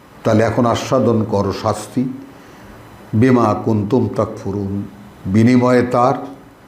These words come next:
যা তোমরা সেখানে অগ্রাহ্য করেছিলে। ওয়া আম্মা, আর তাদের কথা, আল্লাযীনা ইবা-, আ-, আ-, আল্লাযীনা বিয়াদ্দাত ওয়ুজুহুম, শুভ্র উজ্জ্বল হবে যাদের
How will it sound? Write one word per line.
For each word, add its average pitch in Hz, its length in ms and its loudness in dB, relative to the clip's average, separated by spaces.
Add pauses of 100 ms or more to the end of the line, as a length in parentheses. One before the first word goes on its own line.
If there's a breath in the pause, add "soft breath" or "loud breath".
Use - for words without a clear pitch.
(140)
যা 104 160 0 (140)
তোমরা 98 260 -2
সেখানে 104 440 -4 (220)
অগ্রাহ্য 101 480 2
করেছিলে। 92 600 -6 (600 loud breath)
ওয়া 104 260 2
আম্মা, 104 360 2 (1040)
আর 110 160 2 (120)
তাদের 131 300 4 (100)
কথা, 120 280 0 (720)
আল্লাযীনা 120 640 4 (220)
ইবা-, 113 400 0
আ-, 110 340 0 (300)
আ-, 107 160 2
আল্লাযীনা 117 580 4
বিয়াদ্দাত 120 680 0
ওয়ুজুহুম, 107 720 -2 (260)
শুভ্র 139 280 2
উজ্জ্বল 113 500 2
হবে 101 260 -2
যাদের 101 340 -2